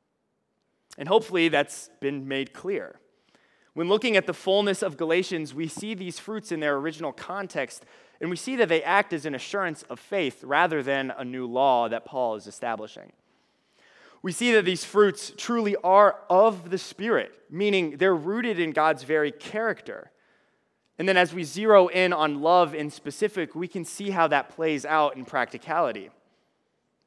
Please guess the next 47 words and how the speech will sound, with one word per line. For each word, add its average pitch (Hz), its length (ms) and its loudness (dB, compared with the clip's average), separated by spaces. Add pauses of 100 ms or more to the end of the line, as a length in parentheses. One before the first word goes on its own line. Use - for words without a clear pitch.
(140)
But 156 100 0
what 175 180 4
now? 170 320 6 (1200)
I 117 60 -8
just 123 180 -14
got 139 160 4
up 139 160 4
here 143 160 0
and 131 100 -4
said 131 240 2
a 123 40 0
lot 131 200 4
of 165 80 2
things, 160 480 -2 (240)
and 127 80 -14
a 131 40 -8
lot 147 180 2
of 135 100 -6
you 131 60 -6
guys 127 240 2
are 123 40 -14
probably 127 280 -2
like, 120 200 -2
"How 131 260 0
is 120 100 -8
this 127 120 -12
supposed 127 340 -8
to - 60 -20
change 131 380 -10
my 131 120 -4
life?" 143 300 4 (720)
That's - 140 -14
how 113 260 -2
I 117 100 -2
listen 110 280 -10
to 107 40 -14
sermons 113 300 -12
sometimes. 147 500 -8 (520)
Um, 110 500 0 (360)
but 247 260 6
how 214 220 6
do 208 60 2
we 208 120 -2
tie 190 240 0
this 190 180 0
all 170 140 0
together 160 560 2